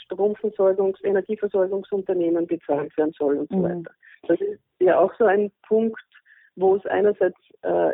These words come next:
Speaker 1: extrem entwürdigend ist. Das ist ja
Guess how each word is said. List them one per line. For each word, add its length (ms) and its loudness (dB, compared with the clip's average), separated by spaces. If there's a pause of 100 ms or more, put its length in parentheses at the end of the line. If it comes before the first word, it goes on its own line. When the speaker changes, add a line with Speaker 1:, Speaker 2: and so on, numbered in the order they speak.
Speaker 1:
extrem 640 0
entwürdigend 800 -2
ist. 200 -4 (440)
Das 140 -4 (100)
ist 260 0
ja 300 4